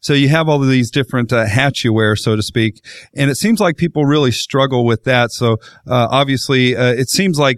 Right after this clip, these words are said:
people more often will use Facebook for their, uh, their private life and their family and friends and things like that. And then Twitter, uh, tends more often to be, uh, based in the professional world.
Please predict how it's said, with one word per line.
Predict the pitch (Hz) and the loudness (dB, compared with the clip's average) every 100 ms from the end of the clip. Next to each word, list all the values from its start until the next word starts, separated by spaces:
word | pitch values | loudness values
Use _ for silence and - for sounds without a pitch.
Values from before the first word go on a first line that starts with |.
| - | -4
people | 156 139 135 | -6 -2 0
more | 131 135 139 | 2 2 2
often | 127 117 123 | 2 0 0
will | 117 | 2
use | 113 110 - | 2 0 -2
Facebook | 160 160 - 131 120 | -2 -2 -2 -2 -2
for | - 131 117 | -4 -2 0
their, | 113 117 113 113 113 113 | 2 2 2 2 2 0
uh, | 113 110 107 107 110 | 0 0 2 0 -2
their | 117 113 | -2 -4
private | - 131 117 | 0 -2 -2
life | 101 107 104 - | -2 0 0 -2
and | 104 | -2
their | |
family | 104 113 104 104 | -2 -2 0 0
and | 104 | -2
friends | - 113 104 | 0 -2 0
and | 101 | -2
things | 113 107 | -2 -2
like | 104 - | -4 -2
that. | 156 139 - - - - | -2 -2 -6 -18 -20 -4
And | 139 | 0
then | 135 131 | 0 -2
Twitter, | - 165 151 143 139 135 127 | -2 0 2 2 2 2 0
uh, | 127 | -2
tends | 123 147 131 | 0 -2 -2
more | 117 135 135 127 123 | -2 0 2 2 2
often | 123 123 117 | 0 0 -4
to | 120 | -2
be, | 117 117 113 113 113 | 0 2 2 2 0
uh, | 113 107 107 101 104 104 - | 0 0 0 -2 -6 -8 -6
based | 123 123 - | -2 -2 -2
in | 117 113 110 | -4 0 0
the | 104 | 0
professional | 117 - 175 - 127 | -2 -2 -2 -2 -2
world. | 107 104 104 | 0 2 0